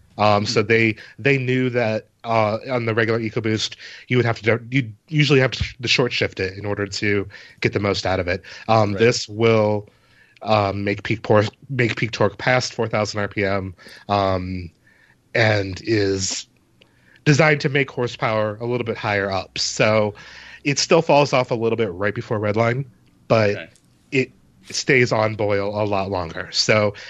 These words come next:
Speaker 1: it does encourage you to rev it out some. It's also two hundred pounds lighter than the V eight up front, and that is a significant amount of weight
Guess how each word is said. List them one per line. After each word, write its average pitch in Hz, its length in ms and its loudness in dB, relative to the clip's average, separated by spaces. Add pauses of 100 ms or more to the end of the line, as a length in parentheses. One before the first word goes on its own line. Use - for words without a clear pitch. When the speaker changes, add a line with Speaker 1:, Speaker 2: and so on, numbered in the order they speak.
Speaker 1:
it 120 120 -4
does 135 240 2
encourage 117 440 0
you 107 80 -2
to 101 60 -4
rev 98 200 -2
it 95 60 -4
out 90 180 -4
some. 87 260 -6 (240)
It's 143 120 2
also 175 200 2
two 185 140 -2
hundred 175 180 0
pounds 160 320 -4
lighter 120 280 0
than 101 340 -2
the 101 120 -2
V 98 180 0
eight - 400 -4
up 104 120 -4
front, - 420 -4 (360)
and 120 220 2
that 110 180 6
is 113 380 0 (500)
a 123 160 -2
significant 123 760 -2
amount 127 260 -2
of 110 60 -4
weight 123 320 -2